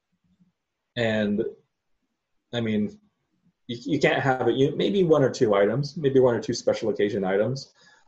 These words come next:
um, you know, that can be the case, but not everything, not everything, not everything that you have, you know? It's silly.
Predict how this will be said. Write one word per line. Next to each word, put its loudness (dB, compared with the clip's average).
um, -2
you -6
know, 0
that 0
can -8
be -4
the 0
case, -2
but -6
not 0
everything, -4
not -4
everything, -8
not -4
everything -8
that -8
you -14
have, -8
you -12
know? -12
It's -12
silly. 0